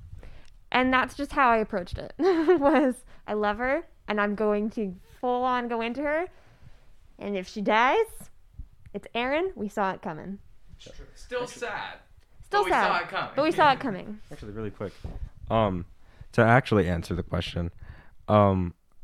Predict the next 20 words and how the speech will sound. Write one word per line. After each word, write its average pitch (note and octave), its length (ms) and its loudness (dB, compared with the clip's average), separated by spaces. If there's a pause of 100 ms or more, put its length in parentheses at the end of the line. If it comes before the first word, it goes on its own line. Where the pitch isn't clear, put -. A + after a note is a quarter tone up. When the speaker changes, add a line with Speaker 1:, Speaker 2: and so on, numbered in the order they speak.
(340)
Speaker 3:
Jared C4+ 560 6
wasn't B2 320 8
my G#2+ 160 6
best F#2 400 0
work D#3 300 0 (340)
as A#2+ 220 4
far C#3+ 320 10
as, C3+ 200 8
like, A#2 300 6
characters C3 560 4
wise. G3 220 0
Like, C#3 100 -4
he E3 80 0
wasn't F#3 180 0
my C3+ 100 2
favorite G2 300 0
character F#2+ 300 -10
by F2 120 -8
any F2 140 -10
means. E2 260 -12